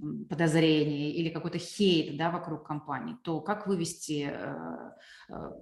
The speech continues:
из-под удара, что отвечать, как вести себя, то есть,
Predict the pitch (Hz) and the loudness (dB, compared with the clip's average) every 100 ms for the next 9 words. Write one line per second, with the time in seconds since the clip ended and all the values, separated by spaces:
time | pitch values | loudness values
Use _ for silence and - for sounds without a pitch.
0 | - - - - - - _ _ 180 - | -16 -16 -18 -16 -16 -18 _ _ -6 -4
1 | 165 165 175 190 220 233 220 214 - - | -2 0 4 6 8 8 6 4 0 0
2 | 196 190 180 156 165 160 - 185 185 - | 0 2 2 2 0 -2 2 4 4 2
3 | - 170 160 160 175 156 160 - 175 175 | 0 4 4 4 0 -2 -4 -4 -4 -2
4 | 190 165 165 160 160 151 - | -2 2 2 2 0 -4 -6